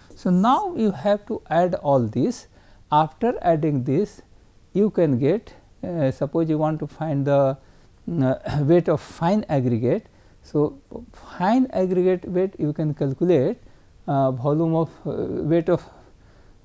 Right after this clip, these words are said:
<coughs> volume of fine aggregate you can g-, get, uh, <coughs> weight of the fine aggregate you can get. So, first you find the volume of, volume of sand.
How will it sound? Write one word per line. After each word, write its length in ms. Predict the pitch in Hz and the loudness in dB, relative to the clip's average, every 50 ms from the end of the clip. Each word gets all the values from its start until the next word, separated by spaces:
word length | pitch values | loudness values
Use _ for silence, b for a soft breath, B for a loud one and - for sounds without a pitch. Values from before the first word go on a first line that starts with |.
| - - - | -20 -10 -4
<coughs> 240 | - - 185 113 143 | -2 -2 -2 0 -2
volume 420 | - 139 - 156 151 165 175 170 | -2 0 2 4 4 4 4 4
of 140 | 175 165 - | 2 2 0
fine 340 | - - - 170 190 202 190 | -2 -2 0 0 2 2 2
aggregate 600 | 185 170 160 160 151 156 160 156 160 - - b b b b b b _ - - | 2 2 2 2 2 2 2 0 -2 -6 -18 b b b b b b _ -6 -2
you 120 | - 143 135 | 0 0 2
can 240 | - 160 151 139 | 4 2 2 2
g-, 180 | 127 147 - - | 0 -2 -4 -2
get, 440 | 147 135 151 135 131 170 190 - - b b b b b b - - - | 2 4 6 6 6 4 2 -2 -8 b b b b b b -20 -12 -4
uh, 280 | - - 123 123 120 123 - - 160 | 0 2 4 4 4 4 2 -2 -2
<coughs> 180 | 147 147 131 139 | -2 0 2 2
weight 340 | 139 135 170 190 196 - 208 | 4 8 8 8 8 8 6
of 160 | 190 180 175 | 4 4 4
the 80 | 190 | 2
fine 300 | 170 - 175 170 190 190 | 2 4 2 2 2 2
aggregate 440 | 190 175 170 165 156 156 160 160 165 | 2 2 2 2 2 2 0 0 0
you 140 | - 147 135 | -2 -2 -2
can 220 | - 151 139 139 | 0 -2 -2 -2
get. 220 | 123 - 165 214 - - | -2 -2 -2 -4 -4 -8
So, 140 | - - 156 | -8 -8 -8
first 380 | - - - 175 175 170 - | -6 -4 -4 -4 -4 -4 -6
you 60 | 156 143 | -8 -8
find 300 | - - 156 147 156 170 | -6 -6 -6 -4 -4 -4
the 100 | 196 175 | -4 -4
volume 380 | 135 120 127 127 135 135 143 | -4 -4 -2 -2 -2 0 0
of, 160 | 190 254 240 - - b b b b b b b b b - - - - - - - _ - - - - - - - _ _ - - - | -2 -2 -4 -8 -16 b b b b b b b b b -20 -20 -20 -20 -20 -20 -20 _ -20 -20 -20 -20 -20 -20 -20 _ _ -20 -16 -12
volume 380 | - 165 175 185 190 202 202 | -10 -8 -6 -6 -6 -6 -6
of 160 | 202 202 190 - | -6 -8 -8 -8
sand. 420 | - - 247 220 139 92 - - | -6 -4 -2 -2 -2 -4 -6 -10